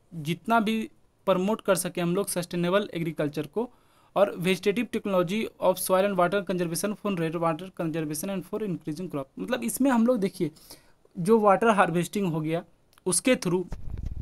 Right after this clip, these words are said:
हम लोग ज़्यादा से ज़्यादा यील्ड ले सकें और क्रॉप इन, क्रॉप का प्रोडक्शन इंक्रीज कर सके, फ्यूल हम लोग ज़्यादा से ज़्यादा ले सके, फ्यूल वुड ले सके, फ्यू-, टिम्बर, टिम्बर लकड़ी होता है, अलग-अलग यूज़ के लिए होता है, फॉरेज,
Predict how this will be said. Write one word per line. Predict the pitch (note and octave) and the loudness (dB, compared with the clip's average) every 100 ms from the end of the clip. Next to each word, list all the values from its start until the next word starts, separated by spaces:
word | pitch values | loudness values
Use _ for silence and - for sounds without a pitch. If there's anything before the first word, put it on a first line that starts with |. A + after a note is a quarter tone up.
| - - - D3+ | -6 -8 -8 0
हम | F3+ | 2
लोग | G3 E3+ | 2 4
ज़्यादा | F3 F3 G3+ | 6 6 4
से | A3+ | 2
ज़्यादा | F3+ E3+ G3 | 4 4 4
यील्ड | - G3 G3+ | 2 4 6
ले | G3 D3+ | 6 4
सकें | D3 C#3+ F#3 G3+ _ _ _ - | -2 -6 -8 -10 _ _ _ 0
और | F#3+ | 0
क्रॉप | F#3+ F#3 F#3 G3 G3 _ - | 0 2 8 8 6 _ -2
इन, | F3+ F3+ _ - | -2 -2 _ 2
क्रॉप | F#3+ F#3+ - | 6 6 4
का | G3+ | 2
प्रोडक्शन | F#3+ F3 E3+ G3 | 4 2 2 0
इंक्रीज | F#3 D#3+ E3+ F#3 F3+ | 0 -2 -2 -2 0
कर | F3 | -2
सके, | F#3 F3 F#3 | -2 -2 -2
फ्यूल | F3 - G3 F#3+ | -2 0 2 2
हम | F#3 | 2
लोग | F3+ | 0
ज़्यादा | F3 E3+ F3 | 2 4 4
से | |
ज़्यादा | F3+ F3 F3 | 4 2 4
ले | F3 | 2
सके, | F3 F3 | 0 -4
फ्यूल | - - F3+ | -4 -2 0
वुड | E3 F3 | 0 -2
ले | F3 | -2
सके, | E3+ F3 F3+ | -2 -2 -4
फ्यू-, | - F3 _ - | -4 -6 _ -2
टिम्बर, | F#3 F3 G3 | 0 4 2
टिम्बर | - F3+ F3+ | 2 -2 0
लकड़ी | - F3 F3 F3+ | -2 -4 0 0
होता | F3 | 2
है, | F3 | 0
अलग-अलग | E3+ F3 | 2 0
यूज़ | F3 F3 F3 | 2 0 -2
के | F3+ | -2
लिए | F3 | 0
होता | E3+ F3 | 0 -2
है, | F#3 - _ - _ | -4 -6 _ -20 _
फॉरेज, | - F3 F3 F3+ | 6 6 6 2